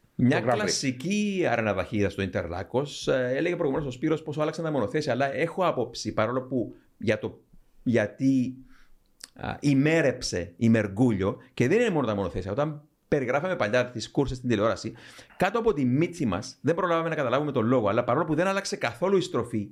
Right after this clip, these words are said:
Speaker 1: ή αν θέλεις, η φύση των μονοθέσεων τότε, τι είχε συμβεί κάτω από τη μύτη μας, ε, εκεί που υπήρχε χαλικοπαγίδα και γρασίδι, γρασίδι και χαλικοπαγίδα στην έξοδο της Μεργκούλιο,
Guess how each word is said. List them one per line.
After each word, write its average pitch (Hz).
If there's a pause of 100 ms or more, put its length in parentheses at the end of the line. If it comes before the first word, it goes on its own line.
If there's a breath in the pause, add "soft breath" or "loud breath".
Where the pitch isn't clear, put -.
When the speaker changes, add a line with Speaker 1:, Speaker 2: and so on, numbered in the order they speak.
Speaker 1:
ή 147
αν 123
θέλεις, 131 (200 soft breath)
η 113
φύση 151
των 117
μονοθέσεων 101
τότε, 87 (420 loud breath)
τι 196
είχε 247
συμβεί 127
κάτω 110
από 98
τη 95
μύτη 95
μας, 120 (800 loud breath)
ε, -
εκεί 123
που 214
υπήρχε 202 (580)
χαλικοπαγίδα 135
και 135
γρασίδι, 101 (200)
γρασίδι 107
και 113
χαλικοπαγίδα 92
στην 107
έξοδο 110
της 90
Μεργκούλιο, 90